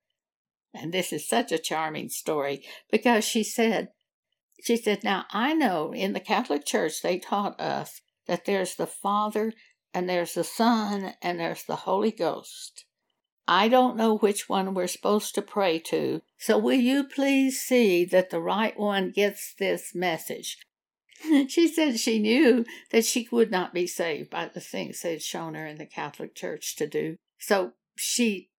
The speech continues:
was terrified. She said it never occurred to her that someone her age could die until her classmate was killed on the motorcycle. She didn't even know which one to pray to.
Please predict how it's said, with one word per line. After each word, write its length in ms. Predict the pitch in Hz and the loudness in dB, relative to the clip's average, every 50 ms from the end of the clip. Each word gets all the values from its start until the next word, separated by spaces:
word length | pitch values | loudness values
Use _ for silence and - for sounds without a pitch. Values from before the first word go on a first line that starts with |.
| _ _ _ _ - | _ _ _ _ -6
was 260 | 196 202 190 - - | -2 -2 -2 -2 -2
terrified. 760 | - 226 240 339 494 - - - - 151 - - - - - _ _ _ _ _ _ | -2 0 0 2 0 0 -2 -4 -6 -6 -6 -8 -10 -12 -16 _ _ _ _ _ _
She 160 | - - 269 | -2 0 0
said 220 | 262 - 254 247 | 4 6 6 8
it 180 | 233 190 185 196 | 6 6 4 2
never 300 | 226 247 254 269 254 233 | 2 2 2 2 2 0
occurred 500 | 220 - - - 277 269 285 285 247 - | 0 -2 -4 -4 -2 0 0 0 -2 -2
to 120 | 170 170 | -4 -6
her 280 | - - 156 139 143 147 | -6 -6 -6 -4 -4 -2
that 220 | 156 170 175 - | -2 -2 -2 -4
someone 400 | - 214 208 202 196 180 190 175 | -4 -2 -2 0 0 -2 -2 -4
her 360 | 160 - 214 220 226 220 - - | -4 -4 -4 -2 -2 -2 -2 -2
age 460 | 160 156 151 151 147 151 151 - - - - - - _ _ _ - | -2 0 0 0 0 0 -2 -6 -8 -8 -12 -20 -20 _ _ _ -6
could 260 | - 175 165 156 - | -2 -2 -2 -2 -2
die 580 | - 180 226 254 220 170 165 - 62 - - - _ - | -2 0 2 2 2 2 0 0 0 -2 -4 -8 _ -8
until 320 | 175 190 - - 202 202 202 | -6 -6 -4 -4 -4 -4 -2
her 180 | - 175 170 | -2 -4 -6
classmate 840 | - - - 220 214 220 214 - - - - 160 151 147 - - - - - _ _ _ _ _ _ | -6 -4 -2 -2 0 0 -2 -4 -8 -6 -4 -2 -2 -2 -4 -8 -12 -18 -20 _ _ _ _ _ _
was 220 | - 196 196 - - | -2 -2 0 -2 -4
killed 460 | - - - 240 214 170 160 151 151 | -6 -4 -2 -2 -2 -2 -2 -4 -6
on 180 | 165 165 156 151 | -8 -8 -8 -8
the 60 | 165 | -8
motorcycle. 680 | 170 170 165 165 165 - - - - 156 - _ - - _ _ _ _ _ _ _ _ _ _ _ _ _ _ _ _ _ _ _ _ _ _ _ _ _ _ - | -6 -6 -8 -8 -10 -10 -12 -10 -10 -10 -12 _ -20 -20 _ _ _ _ _ _ _ _ _ _ _ _ _ _ _ _ _ _ _ _ _ _ _ _ _ _ -8
She 180 | - - 226 226 | -4 0 0 2
didn't 260 | 214 190 175 175 180 | 2 2 2 2 2
even 280 | 175 175 170 170 - | 2 2 0 0 0
know 160 | 175 180 170 180 | 0 0 2 4
which 260 | - 208 208 - - | 4 4 4 2 0
one 200 | 196 202 196 190 | 0 0 0 0
to 60 | 180 | -2
pray 300 | 175 - 208 220 302 294 262 | 0 2 4 4 4 2 0
to. 260 | - - 143 - - | -2 -4 -6 -6 -8